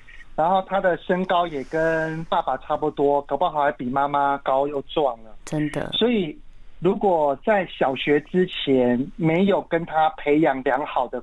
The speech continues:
Speaker 1: 沟通模式跟习惯的话，
Speaker 2: 嗯，嗯。
Speaker 1: 假设在小学之前用习惯的教养方式都是用恐惧的，用让他害怕的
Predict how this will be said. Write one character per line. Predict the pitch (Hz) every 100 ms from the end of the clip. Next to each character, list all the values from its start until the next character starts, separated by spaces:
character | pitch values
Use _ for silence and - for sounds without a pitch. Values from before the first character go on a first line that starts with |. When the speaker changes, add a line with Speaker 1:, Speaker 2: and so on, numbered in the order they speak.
| -
Speaker 1:
沟 | 165 165
通 | - 165
模 | 160 147 127
式 | 127 - 170
跟 | - 147
习 | 143 - 120
惯 | - 135 120
的 | 113
话， | 143 123 107
Speaker 2:
嗯， | 190 190 185 180 -
嗯。 | 165
Speaker 1:
假 | 170 156
设 | - 226
在 | 208 214
小 | 196 151
学 | 139 156
之 | 151 170
前 | - 151 139 127 131 - -
用 | - 220 185
习 | 156 - 147
惯 | 151 202 170
的 | 156
教 | - 214 165
养 | 135 117
方 | - 151 156
式 | - 160
都 | 147 165
是 | 160 175 156
用 | 165 147
恐 | 131 - 127 117
惧 | - 156
的， | 135 123
用 | 147 151 143
让 | 175
他 | 165 143
害 | 143 160 135
怕 | - 139 120
的 | 117